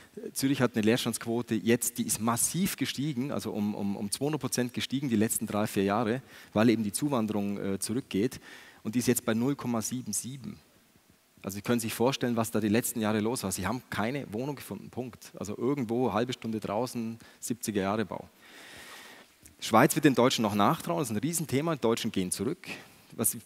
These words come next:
da sehr lustig fand, das war so eine Umfrage, so, „Was schätzen Sie in den Deutschen am meisten?“, humorvoll und so.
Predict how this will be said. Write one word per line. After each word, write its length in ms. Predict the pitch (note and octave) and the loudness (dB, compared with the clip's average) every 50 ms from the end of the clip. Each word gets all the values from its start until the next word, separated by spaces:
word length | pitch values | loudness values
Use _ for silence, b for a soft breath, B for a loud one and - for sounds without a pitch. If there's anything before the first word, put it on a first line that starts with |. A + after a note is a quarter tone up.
| - | 2
da 180 | - A2 A#2 C#3 | 4 6 6 6
sehr 260 | C#3 - - B2+ A#2+ | 4 4 6 6 6
lustig 360 | B2 C#3 C#3+ C#3 - B2+ - | 6 4 0 -2 -2 -2 0
fand, 180 | - B2+ B2+ A#2+ | 0 0 0 0
das 80 | A2+ - | 0 0
war 140 | G#2+ G#2 | 0 0
so 100 | - - | 0 -2
eine 60 | G2 F2 | -2 -2
Umfrage, 580 | G#2 C#3+ D#3+ - - - B2 B2 C3+ C3+ B2+ | -2 -2 -2 -2 0 0 2 2 2 2 0
so, 100 | G#2 G#2+ | 0 0
„Was 160 | G2 A2 - | 0 -2 0
schätzen 300 | - - B2+ - - B2+ | 2 2 2 2 0 0
Sie 80 | A2+ - | 0 0
in 80 | A#2+ A2+ | 2 2
den 100 | G#2+ F#2 | 0 0
Deutschen 300 | A2 A2 A#2+ - - A2 | 0 0 0 0 0 0
am 80 | G2 | 2
meisten?“, 540 | F#2+ G2 G#2 B2+ C#3 - - - C3 A#2+ A#2+ | 4 4 4 4 2 0 -2 -6 -6 -6 -4
humorvoll 600 | A2+ G#2 G2 G#2 A2 B2 C3+ B2+ - - B2 B2 | -2 -2 0 0 0 0 -2 -2 -2 -2 -2 -2
und 120 | A#2+ A2 | -2 -2
so. 80 | - | -4